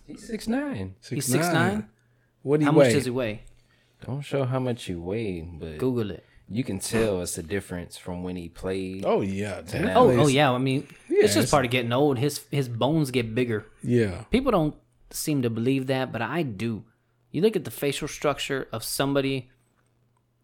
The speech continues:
Speaker 2: even if they stayed skinny the whole time and never gained weight.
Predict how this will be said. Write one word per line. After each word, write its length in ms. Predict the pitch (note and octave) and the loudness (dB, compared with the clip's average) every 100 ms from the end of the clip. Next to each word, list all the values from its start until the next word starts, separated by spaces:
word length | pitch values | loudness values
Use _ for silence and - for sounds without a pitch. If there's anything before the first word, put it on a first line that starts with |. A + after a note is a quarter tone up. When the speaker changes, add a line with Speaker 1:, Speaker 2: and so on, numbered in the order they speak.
| _ D#3 | _ -10
Speaker 2:
even 220 | D#3 E3+ | -2 -2
if 160 | D3+ - | -2 -2
they 180 | C3 | -2
stayed 800 | B2+ - - B2+ B2 B2 A#2 - - _ _ _ _ _ _ - | -2 -4 -2 0 0 -2 -4 -12 -20 _ _ _ _ _ _ -10
skinny 640 | - - - D3 D3 C3+ | -8 -8 -2 0 2 2
the 140 | B2 A2 | 0 0
whole 200 | C3 B2 | -2 -2
time 280 | A#2+ A#2+ A2+ | -2 -2 -2
and 120 | A2 | -2
never 240 | A2+ A#2 | -2 -2
gained 280 | A2+ A#2 A2+ | -4 -4 -2
weight. 320 | A2+ B2+ C3 | -2 -4 -6